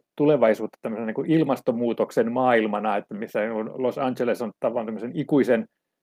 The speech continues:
sadeverhon alla, mikä tietysti taas toisaalta on sitten tämmönen film noir-trooppi, että, että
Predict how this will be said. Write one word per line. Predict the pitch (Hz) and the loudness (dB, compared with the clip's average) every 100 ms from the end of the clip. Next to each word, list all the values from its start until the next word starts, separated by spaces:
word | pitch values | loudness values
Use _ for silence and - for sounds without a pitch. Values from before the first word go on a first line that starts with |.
| _ _ _ | _ _ _
sadeverhon | 139 127 120 107 110 107 110 | 6 6 6 4 4 4 2
alla, | 120 117 113 104 104 - _ _ _ - | 2 2 2 4 2 -2 _ _ _ -6
mikä | 120 117 | 0 2
tietysti | 143 135 135 127 | 6 4 4 -2
taas | - 117 | 0 2
toisaalta | - 135 120 110 113 | 6 6 6 4 2
on | |
sitten | 110 110 113 | 2 0 0
tämmönen | 123 117 113 117 110 110 123 - | 0 0 0 0 0 -8 -4 2
film | 156 135 | 4 4
noir-trooppi, | 120 110 104 107 - _ - - 127 110 - 139 104 | 2 4 4 0 -8 _ -16 -2 4 4 4 2 0
että, | 107 - 113 135 | 0 0 0 0
että | 123 - 110 | -6 -4 -6